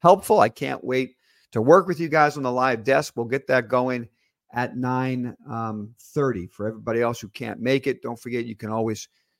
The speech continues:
tune in during the day and just, you know, ask for an update. I'll share with you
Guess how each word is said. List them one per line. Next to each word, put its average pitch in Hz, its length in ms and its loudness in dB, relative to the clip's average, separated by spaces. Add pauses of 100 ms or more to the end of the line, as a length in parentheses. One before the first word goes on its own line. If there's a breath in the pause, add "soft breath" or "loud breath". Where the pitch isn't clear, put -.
(140)
tune 139 260 -4
in 127 220 -2
during 139 320 2
the 131 80 2
day 123 460 2 (200)
and 107 100 -16
just, 110 280 -12
you 117 80 -12
know, 98 120 -10
ask 110 300 -10
for 104 100 -12
an 104 60 -6
update. 104 320 -6
I'll 95 100 -6
share 107 300 -6
with 101 180 -8
you 95 220 -8